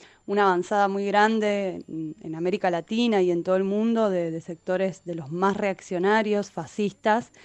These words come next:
y sabemos que cuando avanza el fascismo, eh, lo primero que hacen es tratar de quitarnos los derechos a, a las mujeres y a la diversidad sexual.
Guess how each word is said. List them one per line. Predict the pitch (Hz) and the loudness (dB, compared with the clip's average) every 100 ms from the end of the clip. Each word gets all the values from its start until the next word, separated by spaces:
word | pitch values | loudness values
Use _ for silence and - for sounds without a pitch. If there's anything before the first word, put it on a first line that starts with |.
| - - _ | -20 -20 _
y | 180 | -10
sabemos | 180 180 185 196 | 0 2 4 0
que | 190 | 0
cuando | 185 175 | 0 2
avanza | 170 180 190 196 | 2 2 2 0
el | |
fascismo, | 190 180 - 202 175 208 208 202 - - - - | -2 -6 -2 -2 0 2 2 0 -16 -20 -18 -4
eh, | 175 165 165 | 0 0 -2
lo | 170 | -6
primero | - 170 180 190 | -4 0 2 2
que | 185 | 2
hacen | 190 214 196 | 2 0 2
es | 185 - - | 0 -2 -8
tratar | 185 170 180 180 | -4 0 0 2
de | 185 170 | 0 -2
quitarnos | 185 185 185 190 185 - - | -6 -2 0 2 2 0 -10
los | 175 | -6
derechos | 165 175 175 185 165 - | -2 -2 -2 -6 -8 -10
a, | 170 165 | -8 -6
a | 175 | -6
las | 170 143 | -6 -4
mujeres | 185 - 208 214 226 208 | -6 0 2 4 2 0
y | 185 | -4
a | |
la | 170 | -2
diversidad | 170 165 160 185 | -2 -4 -4 -4
sexual. | 185 202 - 208 220 262 | -4 -6 2 4 4 2